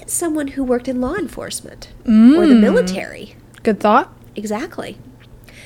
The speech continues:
Speaker 1: So they kind of pursued all those possibilities. Well, when they brought in the ex-husband,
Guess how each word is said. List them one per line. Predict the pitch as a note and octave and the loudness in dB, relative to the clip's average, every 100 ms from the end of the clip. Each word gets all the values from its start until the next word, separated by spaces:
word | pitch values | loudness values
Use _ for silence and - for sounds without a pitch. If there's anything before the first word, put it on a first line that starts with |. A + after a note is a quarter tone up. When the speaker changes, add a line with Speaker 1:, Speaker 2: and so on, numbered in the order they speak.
| - - - - - | -20 -20 -20 -20 -6
Speaker 1:
So | - G#4 | 0 0
they | G4+ F#4+ F4 | 2 0 -2
kind | - A#4+ | -4 -4
of | D5+ | 0
pursued | B4 A4+ F4+ | 0 2 2
all | C4 A#3 | 4 2
those | A3+ | 0
possibilities. | - G#3 G3+ F#3+ E3 D#3+ - - G#3+ - - | -6 -8 -8 -8 -10 -12 -14 -14 -14 -14 -4
Well, | D4+ D4 | 0 0
when | C#4 F#4+ | 0 0
they | B4 | 0
brought | G4 F4+ | 0 0
in | E4 C#4+ | -2 -4
the | - | -6
ex-husband, | A3 - - D4+ D#4+ G#3 F3+ F3 G3 | -8 -12 -10 -8 -6 -8 -8 -8 -12